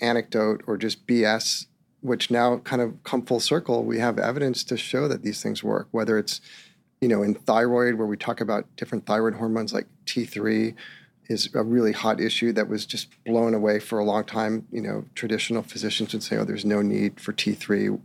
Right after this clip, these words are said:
Patients don't benefit from T three." And now we know that's not the case. Or, you know, other terms like adrenal fatigue, which there's no medical textbook that has adrenal fatigue. And to this day,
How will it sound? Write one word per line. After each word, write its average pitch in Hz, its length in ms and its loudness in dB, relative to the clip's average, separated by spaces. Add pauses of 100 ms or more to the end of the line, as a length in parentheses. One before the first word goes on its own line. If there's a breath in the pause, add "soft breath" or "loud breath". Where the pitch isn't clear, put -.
(100)
Patients 110 400 -4
don't 107 240 -2
benefit 104 420 0
from 107 160 -2
T 104 180 -2
three." 107 280 0
And 104 80 -2
now 107 300 2 (580 loud breath)
we 120 160 -2
know 110 160 4
that's 101 260 0
not 101 200 -4
the 107 80 -4
case. - 420 -2 (460 loud breath)
Or, 113 400 4 (720)
you - 80 2
know, 127 140 4
other 123 260 2
terms 113 440 0
like 104 280 2 (140)
adrenal 120 440 2
fatigue, 107 520 0
which - 360 0 (340 soft breath)
there's 135 200 2
no 143 160 4
medical 131 400 4
textbook 120 520 -4
that 107 100 -2
has 110 200 0
adrenal 110 320 0
fatigue. 113 460 -2
And 104 300 -4
to - 100 -6
this 110 220 0
day, 139 340 4